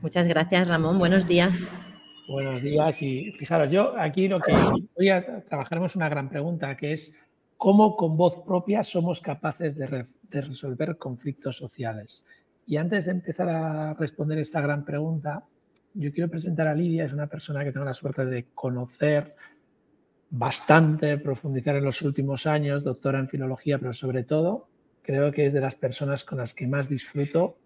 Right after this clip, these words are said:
Speaker 2: intercambiando palabras, o sea, quiere decir dialogando. Entonces, creo que va a ser media hora de, por lo menos en mi caso, disfrute puro. Y sí que quiero empezar con esa pregunta, ¿no, Lidia? Co-, ¿cómo? ¿Cómo lo podemos hacer con voz propia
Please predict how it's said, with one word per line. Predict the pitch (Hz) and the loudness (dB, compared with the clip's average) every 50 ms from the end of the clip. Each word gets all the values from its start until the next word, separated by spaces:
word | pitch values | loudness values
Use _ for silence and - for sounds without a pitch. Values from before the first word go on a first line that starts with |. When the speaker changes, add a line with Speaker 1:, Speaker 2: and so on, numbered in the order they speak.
| _ _ _ _ - | _ _ _ _ -2
Speaker 2:
intercambiando | 156 143 123 131 131 120 - 120 120 127 123 127 131 135 131 - | -2 0 0 -2 -4 -4 -4 -4 -2 0 0 0 0 -2 -2 -2
palabras, | - 113 113 113 113 110 101 87 85 - - - - _ _ | -2 -2 0 0 0 0 -2 -4 -8 -10 -14 -18 -20 _ _
o | - | -20
sea, | - - 127 | -12 -8 -6
quiere | 113 123 120 120 | -4 -2 -2 -2
decir | 117 110 - 147 127 131 | -2 -2 0 0 2 4
dialogando. | 127 123 107 104 104 104 113 117 104 104 107 107 | 2 2 2 0 0 -2 -2 -2 -4 -6 -10 -10
Entonces, | 110 113 123 127 117 - - - _ - | -8 -6 -6 -6 -6 -6 -10 -12 _ -2
creo | - 139 127 | 0 0 0
que | - 139 | 0 0
va | 131 | 0
a | 135 | 0
ser | - - 139 127 | 0 0 0 0
media | 131 127 127 127 127 127 127 | 0 -2 0 0 2 2 2
hora | 131 139 143 | 2 2 2
de, | 135 127 123 | 2 0 -2
por | 123 - 127 | -2 -2 -2
lo | 127 131 | 0 0
menos | 131 143 160 165 170 | 0 2 0 2 0
en | 165 | 0
mi | 143 | -2
caso, | 151 - 156 - 160 | 0 0 0 4 4
disfrute | 151 139 123 - - 160 139 - 147 131 | 4 4 2 0 -2 -2 -2 0 -2 -4
puro. | - - 165 180 277 - _ _ _ _ _ _ _ _ _ _ _ _ _ _ _ _ _ _ - | 0 2 2 2 0 -2 _ _ _ _ _ _ _ _ _ _ _ _ _ _ _ _ _ _ 2
Y | - 175 151 143 135 127 120 | 6 6 8 8 6 4 2
sí | 110 - 170 160 | 2 2 2 4
que | 165 165 156 | 6 6 6
quiero | 175 160 | 6 4
empezar | 156 151 147 135 143 147 143 | 4 4 2 0 0 0 -2
con | 135 131 | -2 -2
esa | 131 - 139 131 - | -2 -2 -4 -4 -6
pregunta, | - - 120 107 113 107 101 104 110 107 | -6 -10 -8 -8 -8 -8 -10 -10 -10 -8
¿no, | 120 135 147 | -8 -6 -6
Lidia? | 131 131 135 139 147 143 147 | -6 -4 -4 -4 -4 -6 -6
Co-, | - 147 - - | -6 -8 -2 4
¿cómo? | - 160 147 127 113 - - - _ | 6 8 8 8 4 -2 -6 -10 _
¿Cómo | - - 160 165 160 | 4 6 8 10 10
lo | 160 151 147 | 10 8 6
podemos | 160 143 135 131 131 - | 6 4 4 4 2 0
hacer | 127 - - 147 139 | -2 0 2 2 2
con | 135 - 135 131 131 | 4 2 2 4 4
voz | 135 131 - | 4 2 2
propia | - - 147 139 139 - 143 156 208 - - | 2 2 2 2 4 4 4 4 2 0 -4